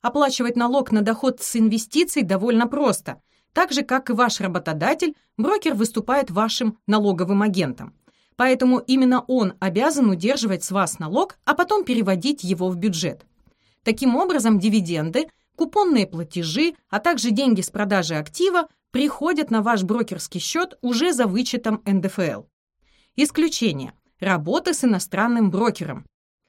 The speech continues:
Вы должны сами сдать налоговую декларацию и оплатить налог на доходы с инвестиционной деятельности.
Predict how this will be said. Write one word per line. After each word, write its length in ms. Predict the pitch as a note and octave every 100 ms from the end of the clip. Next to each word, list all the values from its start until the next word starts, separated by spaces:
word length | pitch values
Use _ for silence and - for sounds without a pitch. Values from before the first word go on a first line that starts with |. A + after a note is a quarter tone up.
| _ -
Вы 140 | G#3+
должны 380 | A3+ C#4 C#4 D4
сами 380 | - D4+ A#3+ F3+
сдать 420 | E3+ G#3+ F#3+ -
налоговую 640 | G3+ A#3 B3 E3+ D#3+ D#3
декларацию 800 | D3 F3+ E3 D#3 D4 F4+ - F#3+ _ _
и 100 | D4
оплатить 480 | D#4 G#3+ G#3+ B3+ B3
налог 380 | F3+ F#3+ F4 - _
на 120 | A3
доходы 440 | B3+ G#3+ - A#3+ B3
с 120 | -
инвестиционной 720 | G#3 F#3+ - G3 - F#3 F3+ F#3
деятельности. 760 | G3+ D#3+ D3 C3+ C3 - -